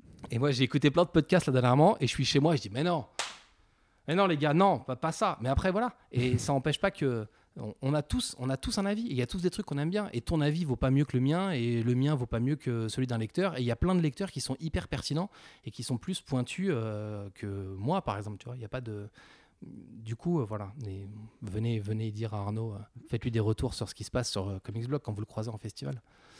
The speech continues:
Speaker 1: par exemple.
Speaker 2: Quand je suis pas débordé dans une interview ou dans une conférence, c'était un peu difficile
Speaker 1: Venez pas
Speaker 2: l'année
Speaker 1: m'interrompre pour
Speaker 2: dernière,
Speaker 1: les
Speaker 2: mais,
Speaker 1: conférences.
Speaker 2: euh, mais, euh, c'est, euh, ça devrait
Speaker 1: Mais tu vois, c'est pareil. Ça, les conférences, pour moi, c'est le plus gros salaire.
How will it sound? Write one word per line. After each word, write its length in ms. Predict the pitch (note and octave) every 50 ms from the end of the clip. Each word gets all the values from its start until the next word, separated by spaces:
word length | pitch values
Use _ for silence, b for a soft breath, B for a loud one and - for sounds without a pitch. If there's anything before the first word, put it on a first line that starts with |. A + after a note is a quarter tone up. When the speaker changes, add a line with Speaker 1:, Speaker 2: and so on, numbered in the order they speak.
| b b b b b b b b b b _ _
Speaker 1:
par 160 | - G2+ F#2
exemple. 280 | G#2+ G#2 A#2 B2 - - -
Speaker 2:
Quand 80 | A#2+
je 80 | G#2 -
suis 80 | - A2+
pas 240 | - - G#2+ G#2+
débordé 400 | G2 G#2+ G2 G2 G2+ G#2 G2 A2 A2
dans 120 | A2 G#2+
une 120 | F#2+ F#2+ G2+
interview 440 | G#2 - - G2+ G2 G2+ A2 A2+
ou 20 | A2+
dans 120 | G#2+ G#2
une 140 | F#2+ G2 G2+
conférence, 640 | - A2+ G#2 - G#2 G2+ G#2+ B2 B2 - - A#2+ A#2 - - B2+
c'était 500 | B2 - - - - - - - - B2
un 80 | A#2+ G#2+
peu 140 | - C3+
difficile 300 | C3 C3 C3+ A#2+ - B2+
Speaker 1:
Venez 260 | G2+ A#2+ C#3 C#3 C#3+ C3+
pas 100 | C3 C3+
Speaker 2:
l'année 140 | C#3 C#3
Speaker 1:
m'interrompre 380 | F3 D3+ - - - F3+ E3 -
pour 80 | C3 C3+
Speaker 2:
dernière, 280 | C3+ C#3 C#3 C3+ C3
Speaker 1:
les 60 | B2+
Speaker 2:
mais, 100 | B2+ B2
Speaker 1:
conférences. 420 | A#2+ A#2 A#2 A2+ A2+ A2 A2 A2 G#2+
Speaker 2:
euh, 140 | G#2+ G#2+ G#2+
mais, 120 | A2 A2
euh, 300 | A2 G#2+ G#2 G#2 G2+ G2+
c'est, 160 | G2 - - G#2
euh, 500 | G2+ G2 F#2+ G2 F#2+ F#2+ - A#2 B2 A#2
ça 160 | - - A#2
devrait 120 | A#2 A2+ -
Speaker 1:
Mais 60 | -
tu 60 | -
vois, 60 | A#3+
c'est 120 | - - A3
pareil. 180 | - E3+ D#3 C3
Ça, 160 | - G#3 G#3
les 100 | E3+ D#3
conférences, 460 | - E3+ D#3 - D#3+ C#3 C#3+ D3+ -
pour 120 | - D3
moi, 120 | C3 C#3 C#3
c'est 100 | - B2+
le 40 | G#2+
plus 140 | - B2+ A#2
gros 120 | A2+ C3 A#2+
salaire. 340 | - A2 F#2 E2 - -